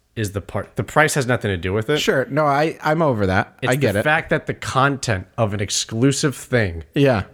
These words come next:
Speaker 1: that is in lesser qual-, lesser qual-, uh, quantity.
Speaker 2: Sure.
Speaker 1: Right? If I make that my standard
Speaker 2: Yes.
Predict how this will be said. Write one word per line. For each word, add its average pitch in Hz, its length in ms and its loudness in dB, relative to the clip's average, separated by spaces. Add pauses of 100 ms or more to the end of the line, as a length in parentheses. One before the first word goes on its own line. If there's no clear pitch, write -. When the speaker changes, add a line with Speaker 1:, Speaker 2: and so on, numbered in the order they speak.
(280)
Speaker 1:
that 107 140 2
is 107 160 2
in 101 180 -2
lesser 117 280 2
qual-, 123 580 0 (120)
lesser 131 600 4 (140)
qual-, 131 380 2
uh, 117 280 2
quantity. 120 640 0
Speaker 2:
Sure. 110 340 2 (280)
Speaker 1:
Right? 98 300 0 (560)
If 110 180 -2 (140)
I 143 340 2
make 123 400 -2
that 110 220 0
my 107 120 -2
standard 92 680 -4
Speaker 2:
Yes. 113 340 2